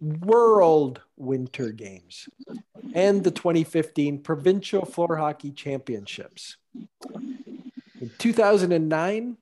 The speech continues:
this athlete was awarded the London Sportsperson of the Year Award. And in the same year,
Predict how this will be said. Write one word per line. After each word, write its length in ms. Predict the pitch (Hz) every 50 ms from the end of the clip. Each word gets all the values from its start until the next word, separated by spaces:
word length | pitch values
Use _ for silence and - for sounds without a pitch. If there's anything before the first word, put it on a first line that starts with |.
| _ _ _
this 240 | 165 175 165 -
athlete 380 | 185 170 175 170 - 190 185 -
was 140 | 165 160 147
awarded 520 | 151 135 127 131 147 156 156 170 175 165 _ _
the 140 | - 123 120
London 500 | 127 127 135 147 160 175 175 185 190 190
Sportsperson 1120 | 190 - - - - - _ 160 170 170 165 - - - - 175 160 - - 170 160 - -
of 160 | 147 135 127
the 80 | 131 120
Year 320 | 113 113 123 143 151 151
Award. 360 | 127 104 92 90 78 65 - _ _ _ _ _ _ _ _ - - - - 254 - - - - - - - _ - -
And 120 | 139 139
in 300 | 139 131 123 123 120 - _ _ _ _ _ -
the 120 | 123 107
same 460 | - - - - 190 196 208 202 190
year, 500 | 180 180 180 165 143 120 113 120 131 -